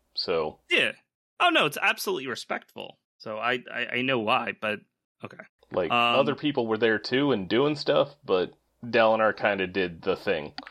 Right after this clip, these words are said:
Speaker 2: Um, I highlighted when A-, Adolin pulls Shallan out of her splitting of her identities. I thought that was nice, 'cause, you know, it's every sentence, and then he, like, pulls at her at the right moment. So that was nice.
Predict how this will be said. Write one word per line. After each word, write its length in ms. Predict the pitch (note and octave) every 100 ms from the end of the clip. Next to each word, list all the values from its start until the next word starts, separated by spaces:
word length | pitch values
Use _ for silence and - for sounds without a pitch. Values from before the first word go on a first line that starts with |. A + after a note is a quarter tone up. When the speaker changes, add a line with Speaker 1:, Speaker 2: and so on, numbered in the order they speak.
| - _ _
Speaker 2:
Um, 400 | A#2+ A2 G#2+ A2 -
I 140 | C3+
highlighted 580 | C#3 D3 D3 D3 C#3+ C#3
when 420 | B2+ B2 A#2+ A#2+ A#2 -
A-, 340 | A#2+ - B2+ B2+
Adolin 540 | C3+ B2+ B2+ A#2+ A#2 _ _
pulls 260 | - B2+ B2
Shallan 480 | B2 A2+ A2+ A#2+ A2+
out 160 | G#2+
of 120 | G#2+
her 440 | - A2 G#2 G#2+ A2
splitting 680 | - - - A#2 A2+ A2+ G#2+
of 180 | G#2 -
her 160 | G#2
identities. 600 | G#2 G2+ G2+ C3 D3+ G#3
I 100 | G#2+
thought 260 | - G#2+ -
that 120 | G#2
was 280 | G2+ G2+ -
nice, 480 | G#2+ G2+ A#2+ - - _ _ -
'cause, 320 | G#2+ G2 -
you 80 | G#2
know, 120 | G#2+
it's 220 | G2+ -
every 260 | A2+ G#2+ G#2
sentence, 460 | - G2+ G#2+ G2+
and 140 | G2+ G2+
then 160 | G#2
he, 220 | G#2 G#2+ G#2
like, 380 | G2 F#2+ -
pulls 440 | - - G#2+ G#2 G#2+
at 180 | G2+ G2+
her 120 | G2+
at 140 | G2
the 80 | G2+
right 220 | G#2 G2+
moment. 280 | G#2 G2 A2+
So 140 | -
that 80 | -
was 160 | G#2+ -
nice. 360 | - - -